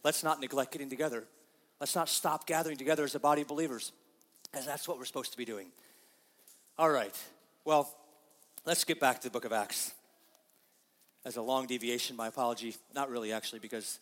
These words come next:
stuff we need to hear. Here they are, hunkered on a boat.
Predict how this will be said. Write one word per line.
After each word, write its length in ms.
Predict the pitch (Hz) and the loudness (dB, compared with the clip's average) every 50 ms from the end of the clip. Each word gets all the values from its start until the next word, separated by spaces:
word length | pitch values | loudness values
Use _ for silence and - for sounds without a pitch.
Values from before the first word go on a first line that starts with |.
| - _ _ | -16 _ _
stuff 260 | - - 139 - - | -4 -4 -4 -4 -4
we 60 | 123 | -6
need 120 | 113 110 | -8 -6
to 60 | 101 104 | -8 -8
hear. 200 | 113 107 110 101 - - _ _ _ _ _ _ _ _ _ _ _ _ _ _ _ - - - _ _ _ - - _ - _ _ _ _ _ | -8 -8 -8 -8 -12 -20 _ _ _ _ _ _ _ _ _ _ _ _ _ _ _ -20 -20 -20 _ _ _ -20 -20 _ -20 _ _ _ _ _
Here 120 | - 202 | 6 8
they 140 | 190 185 160 | 10 10 10
are, 220 | 139 131 123 123 117 - - - | 10 10 8 6 2 -4 -8 0
hunkered 280 | - 185 180 - 170 165 | 0 0 2 4 4 4
on 140 | 165 160 156 | 6 4 4
a 40 | |
boat. 300 | 135 135 120 120 120 - | 2 2 0 0 -2 -4